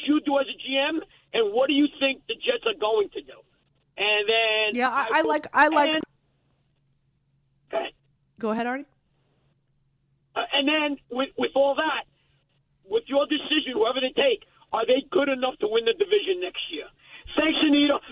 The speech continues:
Speaker 1: Oh, and one golf question. How come I go, I haven't played for two months. I go to the
Speaker 2: Yep.
Speaker 1: driving range.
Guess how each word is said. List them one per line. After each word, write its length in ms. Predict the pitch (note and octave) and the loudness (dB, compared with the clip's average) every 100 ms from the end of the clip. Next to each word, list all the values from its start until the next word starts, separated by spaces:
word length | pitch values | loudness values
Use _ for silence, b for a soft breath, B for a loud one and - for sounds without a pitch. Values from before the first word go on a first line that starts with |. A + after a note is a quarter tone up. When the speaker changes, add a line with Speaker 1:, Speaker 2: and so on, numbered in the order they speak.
| - | -2
Speaker 1:
Oh, 220 | G#4 D4 | 0 2
and 140 | C#4+ | 2
one 200 | F4 G#4 | 0 0
golf 260 | F#4+ G4 - | -2 -2 -2
question. 420 | - C4+ - - - b b b b | -4 -4 -6 -18 -20 b b b b
How 240 | - - - - | -4 -4 -4 0
come 320 | - F4+ C#4 - _ _ | 0 2 -2 -6 _ _
I 140 | - C#4 - | -6 -4 0
go, 320 | E4 G4 F#4+ D4 | 2 2 0 -4
I 140 | D4+ | -4
haven't 200 | F#4+ F#4+ | -2 -4
played 260 | C#4+ F4 - | -2 -2 -4
for 80 | C#4+ - | -8 -4
two 120 | - F4+ | 0 2
months. 320 | D#4+ - - - _ b b | 0 -4 -10 -20 _ b b
I 100 | - | -6
go 200 | C4+ F#4+ | 0 0
to 80 | G#4+ | 2
the 80 | G#4 | 0
Speaker 2:
Yep. 80 | - | 2
Speaker 1:
driving 360 | F#4 F4+ D4+ B3+ | 0 0 -2 -4
range. 280 | G3+ D#3+ | -8 -8